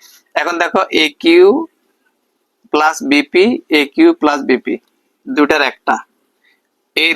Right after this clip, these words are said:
দুইটার একটা লিখবো আমরা, এ কিউ, এ কিউ প্লাস বিপি,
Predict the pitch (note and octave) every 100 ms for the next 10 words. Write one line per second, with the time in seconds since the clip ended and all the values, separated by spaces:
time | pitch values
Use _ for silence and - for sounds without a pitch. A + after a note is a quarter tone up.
0 | D3+ E3+ F3+ F3 D3 D3+ C#3+ A#2+ B2 A2
1 | - _ _ _ _ _ _ _ _ _
2 | _ C#3 C3+ - C#3+ C#3 D#3 F3+ D4 -
3 | _ _ _ _ _ _ _ _ _ _
4 | _ _ _ _ - C#3 C3+ - C#3+ D3
5 | E3 G3+ D#4 _ _ _ _ _ _ _
6 | _ _ _ _ _ _ _ _ _ _
7 | C#3+ C3+ D3 C#3+ - C3+ C3+ - D3